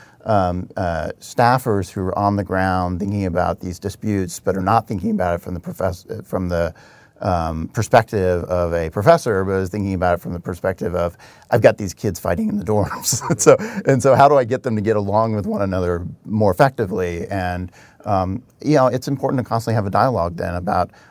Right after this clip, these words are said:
"Okay, yeah, I, I know you have these conflicts in the dorms, but they're dorms on a college campus, and we want to maintain the overall environment of a university that's respectful of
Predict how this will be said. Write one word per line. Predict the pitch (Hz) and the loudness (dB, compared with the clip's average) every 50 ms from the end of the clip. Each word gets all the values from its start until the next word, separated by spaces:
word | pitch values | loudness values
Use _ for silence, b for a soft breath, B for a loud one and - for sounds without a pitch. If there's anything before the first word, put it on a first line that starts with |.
| b b - | b b -10
"Okay, | - 110 123 107 | -2 0 2 4
yeah, | 107 110 110 110 104 101 90 107 107 104 98 | 6 6 6 6 6 4 4 4 2 2 2
I, | - | 0
I | 98 | 0
know | 104 113 | 0 2
you | 127 127 117 | 2 2 2
have | 101 107 98 95 - | 2 2 0 0 -2
these | - 90 107 92 | -4 -6 -6 -6
conflicts | - 110 101 90 107 98 - | -4 -6 -4 -2 -2 -4 -2
in | 92 | -4
the | 92 | -6
dorms, | 90 92 107 117 107 98 92 87 - | -4 -2 0 0 2 0 -2 -4 -4
but | 90 92 90 | -4 -4 -2
they're | 101 110 95 95 - - | -2 -4 -4 -4 -8 -10
dorms | - 101 98 98 95 92 - - | -6 -4 -2 -2 -2 -2 -2 -4
on | 98 92 | -4 -4
a | 92 87 | -4 -4
college | - 95 90 87 85 - | -4 -4 -4 -4 -4 -4
campus, | - 110 107 104 - 95 - - 214 - | -4 -2 -2 -2 -2 -2 -2 -2 -4 -4
and | - - 95 | -6 -6 -4
we | 92 90 | -4 -4
want | 87 90 92 95 - | -4 -4 -4 -6 -4
to | 87 | -4
maintain | 95 92 92 87 - - 101 95 92 92 90 90 87 b b b b b b b | -4 -4 -4 -4 -4 -4 -4 -2 -2 -4 -4 -6 -6 b b b b b b b
the | - 117 | -2 2
overall | 107 107 95 113 120 139 151 143 131 | 2 4 6 8 10 10 10 8 6
environment | 113 104 101 98 98 95 95 98 92 92 92 | 2 0 -2 0 0 0 -2 -2 -2 -2 -4
of | 87 | -4
a | 90 | -4
university | 90 92 87 85 95 92 90 - - 98 92 90 | -4 -6 -4 -4 -4 -4 -6 -6 -6 -6 -4 -4
that's | 82 85 - - | -4 -6 -8 -6
respectful | 95 95 - - 95 90 - - 90 90 85 85 85 82 - - | -8 -6 -2 -2 -2 -2 -4 -8 -8 -4 -4 -2 -2 -2 -2 -2
of | 90 87 85 85 85 80 - | 0 0 0 0 -2 -4 -8